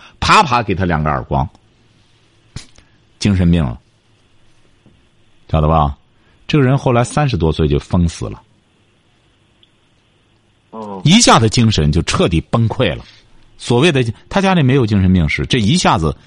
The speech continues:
Speaker 1: 为什么？就是因为在这之前的时候，他脑子里也是没有东西，他对社会不了解。这一个巴掌他就解释不开，为什么，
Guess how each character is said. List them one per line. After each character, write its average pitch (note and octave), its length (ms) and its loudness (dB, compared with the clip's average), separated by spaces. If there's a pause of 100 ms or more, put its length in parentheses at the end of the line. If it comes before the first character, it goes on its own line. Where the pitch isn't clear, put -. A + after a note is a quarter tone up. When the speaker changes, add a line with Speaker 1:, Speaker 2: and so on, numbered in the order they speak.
(640)
Speaker 1:
为 C#4 160 4
什 A2 120 0
么？ D#2 180 0 (280)
就 A3+ 120 0
是 F3+ 80 2
因 F#3+ 140 2
为 F3 120 0 (180)
在 C4+ 220 0
这 F#3 140 2
之 A3+ 140 -4
前 B2 180 0
的 C#3+ 60 0
时 D3 80 0
候， A#2+ 120 0
他 B2 120 0
脑 F#2 240 2
子 G#2+ 100 -2
里 A#2+ 180 0
也 E2 120 0
是 F#2+ 240 0
没 F2+ 160 4
有 C3+ 120 2
东 A#2+ 220 0
西， G#2+ 140 -2
他 B2 100 -2
对 D3 160 0
社 D#3+ 180 0
会 C3 140 0
不 B2+ 160 -4
了 D#2+ 240 2
解。 D#2 240 -4 (520)
这 - 120 -2
一 F#3 80 2
个 F#3 60 -2
巴 D#3+ 180 0
掌 D3 160 0
他 D3+ 100 -4
就 D3 120 0
解 G2 180 -2
释 - 120 -8
不 C3 80 -10
开， C#3 200 -2 (240)
为 F#3 160 2
什 D#3 140 2
么， D3 120 4